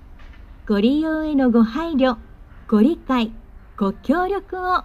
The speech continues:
お願いいたします。また、店内では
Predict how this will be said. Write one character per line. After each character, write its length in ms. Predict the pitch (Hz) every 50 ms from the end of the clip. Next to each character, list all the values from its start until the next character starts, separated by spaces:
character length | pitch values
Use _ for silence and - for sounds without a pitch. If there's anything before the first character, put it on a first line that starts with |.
| - -
お 100 | 226 240
願 320 | 262 262 254 254 254 254
い 40 | 254
い 40 | 226
た 140 | 262 254 240
し 100 | - 247
ま 140 | 247 269
す。 100 | 277 - - - - - - - - - - - - - - - - - - - - - - - - - - - - - - - - - - - - - - - - - - - -
ま 120 | 202 214 220
た、 240 | - 294 294 294 - - - - - - - - - - -
店 240 | - 339 381 381 381
内 220 | 339 311 294 269
で 100 | 247 247
は 240 | 233 214 208 214 220